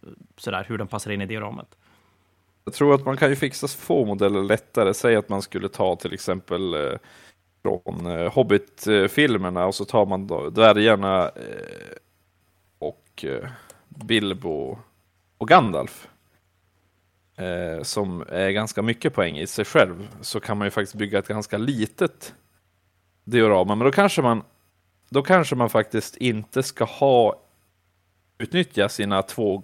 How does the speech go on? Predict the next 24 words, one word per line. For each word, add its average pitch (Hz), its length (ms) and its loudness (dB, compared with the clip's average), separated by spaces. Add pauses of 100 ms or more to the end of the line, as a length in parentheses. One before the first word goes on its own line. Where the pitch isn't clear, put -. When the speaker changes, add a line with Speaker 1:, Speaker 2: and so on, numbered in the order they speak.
Speaker 2:
gånger 92 360 -6 (200)
två 101 340 -4 (260)
fots - 580 -14 (500)
plats-, 85 420 -2
platser. - 360 0 (520)
Man 110 140 -4
kanske 110 240 0
ska 120 140 4
bygga 110 240 4
något 98 180 -2
lite 107 360 -2
mindre. 139 360 -6 (500)
Speaker 1:
Nej, 165 120 2
för 170 80 4
det 180 60 6
behöver 143 220 4
man 123 100 4
ju 120 40 4
inte 104 140 -4
göra 92 160 -4
då, 95 140 -10
som 107 140 -10
sagt. 98 200 -8
Man 104 240 -2